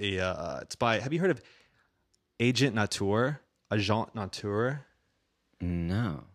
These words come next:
Speaker 1: Anyway,
Speaker 2: What?
Speaker 1: um,
Speaker 2: I didn't see that. I didn't see that D M.
Speaker 1: she recommended that we try this, uh, supplement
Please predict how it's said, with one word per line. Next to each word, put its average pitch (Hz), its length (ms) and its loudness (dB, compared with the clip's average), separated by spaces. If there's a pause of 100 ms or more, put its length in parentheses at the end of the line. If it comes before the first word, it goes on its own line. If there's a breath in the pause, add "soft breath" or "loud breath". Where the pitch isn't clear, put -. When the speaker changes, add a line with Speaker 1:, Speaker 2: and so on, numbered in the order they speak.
Speaker 1:
Anyway, 135 440 8
Speaker 2:
What? - 60 -2
Speaker 1:
um, 110 400 4
Speaker 2:
I 104 40 2
didn't 107 160 2
see 110 100 0
that. 95 180 2
I 90 80 -2
didn't 98 180 -4
see 98 100 -2
that 80 120 0
D 80 100 -2
M. 78 280 -4 (280)
Speaker 1:
she - 260 4
recommended 131 640 4
that 107 120 6
we 104 120 0
try 101 320 4
this, 98 280 0
uh, 85 300 -2
supplement 139 680 -2